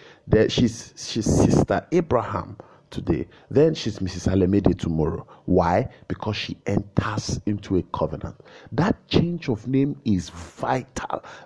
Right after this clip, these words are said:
because right now she is like me in every respect. If anything belongs to me,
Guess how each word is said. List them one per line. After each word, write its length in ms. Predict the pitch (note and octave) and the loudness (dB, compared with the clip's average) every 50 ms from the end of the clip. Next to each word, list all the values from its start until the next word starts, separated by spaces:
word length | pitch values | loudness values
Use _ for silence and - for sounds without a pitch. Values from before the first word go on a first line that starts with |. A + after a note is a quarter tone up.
| - - | -4 2
because 680 | - - - - - - - B2+ B2 B2 B2 - - - _ - - _ | 2 2 2 2 -4 -4 0 0 2 2 0 -2 -6 -16 _ -20 -10 _
right 520 | - G#2 A#2 B2+ D3 D#3 D#3+ F3 F3 - - | 0 2 2 4 4 2 2 0 -4 -6 -8
now 480 | A2 F#2+ F#2 F2 E2 D#2+ D#2 D#2+ F#2+ F#2+ - _ _ _ | -6 -2 -2 -2 -2 -2 -2 -4 -6 -8 -14 _ _ _
she 340 | - - - G#2+ G#2+ G#2 A2 - - | -10 -4 -4 -4 -4 -4 -8 -8 -6
is 280 | A2 G#2+ G2 - - _ - | -6 -6 -6 -8 -12 _ -6
like 640 | - G#2 G2+ G2+ G#2 G#2 G#2 G2 G2+ G2 G2+ - - - A2 B2+ D3 | -4 -2 0 0 0 0 0 -2 -2 -4 -6 -12 -14 -12 -10 -6 -6
me 200 | E3+ C3+ F#2+ F#2 - _ _ _ | -4 -4 -6 -8 -12 _ _ _
in 160 | - F#2+ F#2+ G2+ | -6 -2 0 0
every 260 | G#2 G2 G2+ A2 G#2 | 0 0 0 0 0
respect. 580 | F#2+ F2+ E2+ - - - - - - _ - - - _ _ _ _ _ _ _ _ _ _ _ - | 0 2 0 0 0 -2 -4 -8 -8 _ -14 -14 -14 _ _ _ _ _ _ _ _ _ _ _ 2
If 240 | A#2 A2+ A2 - - - - - | 2 2 2 0 -6 -10 -8 -6
anything 760 | C#3 D#3 F3+ F#3+ F#3+ F#3 F#3 - - - E3+ E3 D#3+ D#3+ - - B2+ | -6 -6 -4 -6 -6 -6 -8 -8 -8 -6 -4 -4 -4 -6 -10 -12 -12
belongs 640 | - A#2+ A#2 A2+ A#2+ B2 C#3 C#3+ D3+ E3 D#3 - - _ - | -10 -10 -6 -6 -4 -2 -2 -2 -2 -4 -6 -8 -10 _ -2
to 120 | A2+ G#2 | -2 0
me, 440 | F#2 F#2+ F#2 G2 A2 A2 G2+ F2 | 0 -2 -2 -2 0 0 0 0